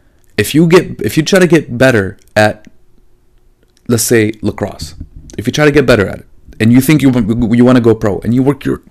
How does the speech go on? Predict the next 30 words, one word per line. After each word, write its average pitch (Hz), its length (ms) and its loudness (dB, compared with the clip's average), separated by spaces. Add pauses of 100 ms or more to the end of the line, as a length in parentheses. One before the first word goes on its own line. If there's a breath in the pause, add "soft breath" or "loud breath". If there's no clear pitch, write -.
your 139 160 -2
tail 135 340 -2
off, - 220 -14 (300 loud breath)
you - 60 -20
keep - 200 -10
working, 139 320 0
working, 135 380 0
working, 131 340 -2
working, 131 320 0
working, 120 400 0
and 113 320 -2
you, 123 280 4
you 120 280 0 (120)
don't 117 200 4
even 120 200 4
make 117 180 0
it 104 80 -6
to - 60 -14
college, - 420 -8 (680 soft breath)
right? 104 180 -2
You're 110 160 0
in 104 60 0
high 107 140 0
school, 117 320 0
you 104 100 0
work, 110 380 -2
you 101 140 -6
work 110 180 0
really 117 160 0
hard, 107 300 -2